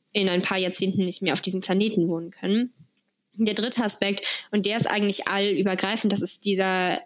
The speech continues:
äh, demokratische Aspekt. Das heißt, wir können selbst entscheiden, wie und für wen wir produzieren. Das heißt,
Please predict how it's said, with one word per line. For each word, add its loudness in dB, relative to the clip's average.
äh, 2
demokratische 0
Aspekt. -2
Das 2
heißt, 0
wir 0
können 0
selbst 0
entscheiden, 0
wie 0
und -8
für -6
wen 0
wir 2
produzieren. -4
Das -2
heißt, 0